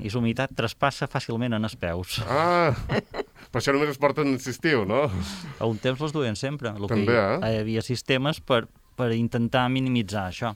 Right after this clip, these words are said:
Speaker 1: que s'encritenaven, se'ls hi posava, diguem, quitrà, eh, fet a partir de reina i tot això, de manera que impermeabilitzaven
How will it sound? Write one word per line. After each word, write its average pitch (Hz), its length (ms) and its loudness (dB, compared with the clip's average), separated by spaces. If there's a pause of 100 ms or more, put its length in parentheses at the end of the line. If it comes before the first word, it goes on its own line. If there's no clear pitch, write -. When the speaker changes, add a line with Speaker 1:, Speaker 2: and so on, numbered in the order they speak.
Speaker 1:
que - 120 -18
s'encritenaven, 117 680 -2
se'ls 101 200 -6
hi - 40 -14
posava, 101 360 -2
diguem, 98 560 -6
quitrà, 117 400 -4
eh, - 960 -10
fet 95 160 -10
a 90 80 -12
partir 95 240 -6
de 101 120 -2
reina 107 440 -2
i 107 80 -4
tot 107 160 -2
això, 127 240 0
de 123 160 -4
manera 120 240 0
que 123 80 -2
impermeabilitzaven 123 1300 2